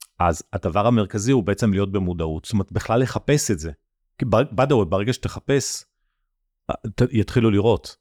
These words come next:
זאת אומרת, אתה תתחיל לראות את הדברים, שזה לפעמים מפחיד, כי אתה, אנחנו בעצם אומרים לכם, "בא לכם להתחיל לראות את האמת?"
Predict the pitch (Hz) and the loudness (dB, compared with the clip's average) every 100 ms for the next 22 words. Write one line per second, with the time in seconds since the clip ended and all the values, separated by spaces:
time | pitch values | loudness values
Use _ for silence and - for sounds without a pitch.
0 | _ _ _ _ 101 92 95 98 - 101 | _ _ _ _ -2 0 2 0 -2 -4
1 | 202 117 123 - 139 160 131 - 85 80 | 0 2 2 2 2 2 2 0 -2 -2
2 | 80 78 76 _ _ _ - 92 117 - | -2 -4 -10 _ _ _ -2 2 2 4
3 | 135 120 - 175 - 110 104 87 98 95 | 4 4 2 0 0 -2 -2 -2 -2 -2
4 | 92 92 107 131 110 113 135 143 - 107 | -2 0 0 2 2 2 2 0 0 -2
5 | 107 _ _ _ _ - 113 110 107 113 | -4 _ _ _ _ -6 2 2 4 2
6 | 101 - 107 104 - - 95 87 101 165 | 2 2 2 2 0 -2 0 2 0 0
7 | - | -4